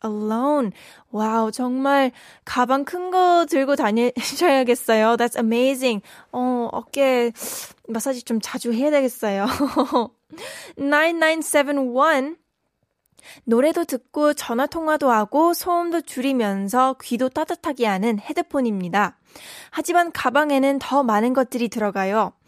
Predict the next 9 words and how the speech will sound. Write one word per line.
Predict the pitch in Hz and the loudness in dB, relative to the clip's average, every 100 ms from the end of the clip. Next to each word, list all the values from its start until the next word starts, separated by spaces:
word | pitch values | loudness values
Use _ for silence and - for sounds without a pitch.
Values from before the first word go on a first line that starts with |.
| - - - | -20 -16 -4
필통, | 349 339 - 254 196 185 | -4 -4 -4 -2 -2 -4
충전기, | - 320 320 320 302 277 220 175 - _ - | -8 -6 -2 0 0 -2 -2 -4 -8 _ -14
다이어리, | - 233 277 302 285 226 196 | -2 2 4 4 4 0 -6
공책, | - 233 277 294 262 - | -4 -2 -2 -2 -4 -2
노트북, | - 247 - 294 247 - | -4 -4 -2 0 0 0
키보드 | - 320 349 269 | -6 -2 0 0
등등. | 214 254 269 302 240 233 | 0 -2 0 0 0 -2
<gasps> | 294 294 277 262 - - | -10 -10 -12 -16 -20 -10
와우. | 240 233 254 277 294 302 302 240 | -6 -2 -2 -2 0 2 4 2